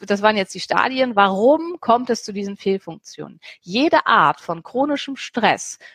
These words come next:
führt dazu, dass die Nebenniere ihre, äh, dass die Ansprechbarkeit für die, ähm, Releasing-Hormone verloren geht. Das heißt, die Nebenniere,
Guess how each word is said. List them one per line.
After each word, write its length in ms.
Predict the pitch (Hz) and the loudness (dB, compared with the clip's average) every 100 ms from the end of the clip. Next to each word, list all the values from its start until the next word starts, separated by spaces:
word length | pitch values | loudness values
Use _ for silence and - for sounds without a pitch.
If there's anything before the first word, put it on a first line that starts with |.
| _ - | _ -2
führt 280 | 254 269 - - | 0 0 0 2
dazu, 500 | 190 214 247 - 240 | 6 6 2 -6 -2
dass 180 | 202 | -2
die 120 | - 202 | -4 -4
Nebenniere 680 | 220 233 233 226 220 208 - | -2 -2 -2 -2 0 -2 -4
ihre, 520 | 202 208 196 190 185 - | -2 0 2 2 0 -2
äh, 160 | - | -2
dass 160 | - 185 | -2 -4
die 160 | 175 - | -2 0
Ansprechbarkeit 1040 | 269 - - 269 285 - 254 - 220 214 | 0 -2 0 0 2 0 0 0 0 0
für 200 | - 190 | -4 -6
die, 240 | 185 185 - - _ - | -4 -6 -8 -14 _ 0
ähm, 560 | 190 190 185 190 185 190 | 4 4 2 -4 -8 -2
Releasing-Hormone 1120 | 185 185 285 370 311 302 233 208 196 226 226 | 0 2 2 4 2 2 2 2 0 0 -2
verloren 500 | - 190 190 202 180 | -2 0 2 2 0
geht. 180 | - - | -4 -8
Das 160 | 160 - | -4 -2
heißt, 180 | 180 | -2
die 100 | 180 | -4
Nebenniere, 680 | 175 226 247 233 240 226 233 | 0 0 0 0 2 2 2